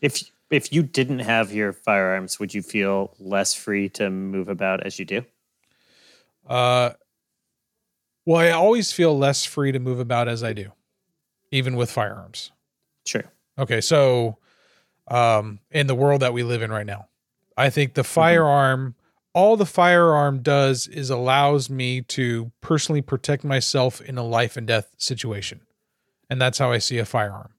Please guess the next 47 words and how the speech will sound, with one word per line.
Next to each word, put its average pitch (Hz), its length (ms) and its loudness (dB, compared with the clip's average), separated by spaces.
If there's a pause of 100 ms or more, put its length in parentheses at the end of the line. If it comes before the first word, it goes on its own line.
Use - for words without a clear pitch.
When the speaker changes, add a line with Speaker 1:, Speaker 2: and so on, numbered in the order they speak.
(600)
Speaker 2:
as 127 120 -4
personal 151 420 0
Speaker 1:
Mm-hmm. - 80 -6
Speaker 2:
protection. - 540 -2 (720)
Um, 110 560 0
not 135 260 2
as 143 200 2
a, 127 380 2
not 139 200 0
as 147 160 0
an 117 100 -4
offensive 151 680 -2
thing, 180 320 0
but 139 100 0
as 120 200 -2
a 117 80 -6
Speaker 1:
Sure. 131 400 -2
Speaker 2:
defensive 127 420 -4
thing. 104 420 -8 (360)
Speaker 1:
But 131 120 -4
that's 143 240 0
security. 120 500 0
That's 101 220 -4
like 104 180 -2
locking 101 320 -2
your 101 100 -4
doors 147 320 0
at 98 60 -8
night 95 460 -6
or, 87 320 -8 (160)
Speaker 2:
Sure, 220 200 2
but 175 120 4
I 180 120 4
Speaker 1:
you 180 60 2
Speaker 2:
also, 185 340 2
Speaker 1:
know. - 60 -4
Speaker 2:
I 160 100 2
also 170 260 2
believe 143 280 2
in 127 100 -4
taking 143 300 -4
care 139 240 0
of 131 80 -2
yourself 131 460 -2
and, 110 640 -6 (800)
you 131 100 -4
know, 110 260 -4